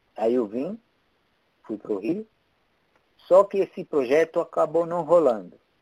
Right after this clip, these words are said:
Aí eu fiquei um pouco triste, né, decepcionado. Aí eu, eu pensei, ah, sabe o que, que eu vou fazer?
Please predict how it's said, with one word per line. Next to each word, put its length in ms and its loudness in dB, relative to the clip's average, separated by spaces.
Aí 100 -2
eu 80 0
fiquei 240 -10
um 80 -12
pouco 560 0
triste, 460 -6
né, 200 -4
decepcionado. 1000 -8
Aí 220 -2
eu, 240 -6
eu 240 -6
pensei, 400 -2
ah, 220 2
sabe 220 -2
o 40 -8
que, 480 -8
que 80 -12
eu 80 -8
vou 140 -12
fazer? 420 -6